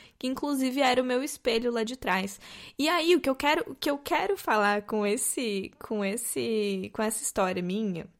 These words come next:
desculpa falar tanto sobre mim, amiga, mas enfim, é que, hum, eu tenho certeza, certeza absoluta, assim, nunca tive tanta certeza no mundo quanto essa,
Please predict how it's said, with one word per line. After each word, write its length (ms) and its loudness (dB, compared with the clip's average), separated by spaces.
desculpa 480 0
falar 240 2
tanto 220 0
sobre 260 -2
mim, 300 2
amiga, 400 0
mas 260 -4
enfim, 480 -4
é 180 4
que, 880 -2
hum, 320 -6
eu 120 2
tenho 200 -4
certeza, 920 2
certeza 720 0
absoluta, 840 -2
assim, 240 -6
nunca 460 -4
tive 240 -6
tanta 220 -6
certeza 420 0
no 120 0
mundo 200 -2
quanto 280 -2
essa, 300 0